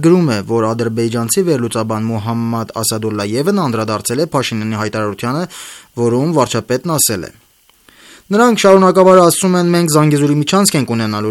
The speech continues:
Լավ, հայտարարում են, հայտարարում են. «Մենք էլ, ուրեմն, Նախիջևանի միջանցք ենք ունենալու, մենք էլ, ուրեմն, Հյուսիս Ադրբեջան միջանցք ենք ունենալու»։ Փորձագետը նշել է, որ այդ պայմանն անընդունելի է և Զանգեզուրի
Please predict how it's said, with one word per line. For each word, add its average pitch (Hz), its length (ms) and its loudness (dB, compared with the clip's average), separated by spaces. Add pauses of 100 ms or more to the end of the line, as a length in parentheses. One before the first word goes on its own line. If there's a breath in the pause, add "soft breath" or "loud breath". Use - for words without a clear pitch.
Լավ, 180 240 4
հայտարարում 147 440 2
են, 175 100 0
հայտարարում 196 480 2
են. 120 100 0
«Մենք 127 320 -2
էլ, 175 160 2
ուրեմն, 151 440 -2
Նախիջևանի 147 760 -2
միջանցք 185 400 0
ենք 120 160 -2
ունենալու, 117 380 -4 (420 loud breath)
մենք 139 240 0
էլ, 175 80 4
ուրեմն, 160 400 0
Հյուսիս 151 400 0
Ադրբեջան 123 560 -2
միջանցք 175 400 -2
ենք 113 160 -6
ունենալու»։ 110 380 -4
Փորձագետը 127 500 -4
նշել 127 320 -4
է, 180 80 0
որ 117 240 -4 (120)
այդ 117 280 -4
պայմանն 113 480 -4
անընդունելի 110 640 -6
է 160 60 0 (500 loud breath)
և 135 140 2
Զանգեզուրի 123 400 0